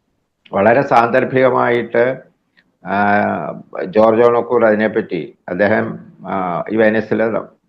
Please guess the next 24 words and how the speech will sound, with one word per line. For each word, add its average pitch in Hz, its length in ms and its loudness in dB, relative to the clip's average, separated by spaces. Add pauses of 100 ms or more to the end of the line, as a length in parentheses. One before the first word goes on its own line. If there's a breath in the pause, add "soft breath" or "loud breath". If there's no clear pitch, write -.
(160)
നമ്മളെ 113 180 0
പഠിപ്പിച്ചിട്ടുള്ള 123 1040 0
ആളെന്ന 110 320 0
നിലയിൽ 95 280 2
അദ്ദേഹം 98 460 -4
കാഥികന്റെ 107 320 2
പണിപ്പുരയെ 101 420 -2
പറ്റി 95 200 -8
പറയുകയും 87 560 -2 (440 soft breath)
അങ്ങനെ 120 260 0
ആ 120 40 0
പുസ്തകം 123 320 0
എടുത്തു 117 180 -2
വെച്ച് 117 180 -2
വാ-, 104 520 2 (960)
എടുത്തു 107 200 -4
വെച്ച് 117 180 0
വായിക്കുകയും 113 680 0
ചെയ്ത 107 220 -2
ഒരു 104 220 0
ഘട്ടത്തിലാണ് 90 840 -2 (560)
അത്, 101 360 -2 (360 loud breath)
അതിൽ 123 260 4
നിന്നും 127 420 -2